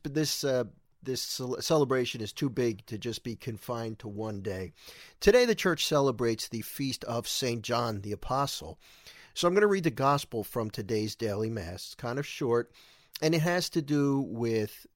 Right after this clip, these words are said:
John's response to finding Jesus, the empty tomb of Jesus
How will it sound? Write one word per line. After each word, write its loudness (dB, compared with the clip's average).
John's 4
response 0
to -2
finding 0
Jesus, -6
the -2
empty 2
tomb 0
of -6
Jesus -8